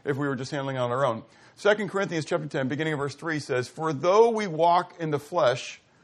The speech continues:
we do not war according to the flesh.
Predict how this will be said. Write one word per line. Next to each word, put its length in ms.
we 180
do 160
not 260
war 640
according 580
to 120
the 100
flesh. 520